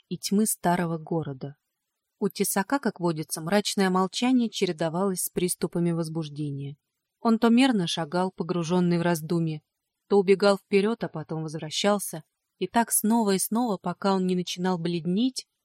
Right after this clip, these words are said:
и задыхаться. Иногда он останавливался, боксируя со стенами, разбивая в кровь кулаки, или рубил стены своим топором. Алисе казалось, что он размышляет больше, а носится меньше, чем обычно,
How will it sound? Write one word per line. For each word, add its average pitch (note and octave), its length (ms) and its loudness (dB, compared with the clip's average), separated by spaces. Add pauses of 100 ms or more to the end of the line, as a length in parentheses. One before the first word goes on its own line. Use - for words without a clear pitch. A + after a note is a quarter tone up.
и G#3+ 100 -2
задыхаться. F#3+ 800 -2 (540)
Иногда G#3 480 4
он G#3+ 100 4
останавливался, G3+ 1000 0 (200)
боксируя F3 520 0
со - 140 -6
стенами, G#3+ 640 0
разбивая F#3 540 2
в - 80 -16
кровь F#3+ 260 0
кулаки, F3 560 -2 (320)
или G3+ 200 6
рубил F3+ 340 4
стены G#3+ 420 2
своим F#3 340 0
топором. E3+ 640 -2 (640)
Алисе G#3+ 440 2
казалось, G#3 540 2
что - 220 -2
он F#3+ 100 2
размышляет G3+ 640 2
больше, A3+ 400 -2
а D#3+ 100 -4
носится A3+ 480 -4
меньше, G3 460 0
чем D#3+ 260 -8
обычно, D#3 540 -6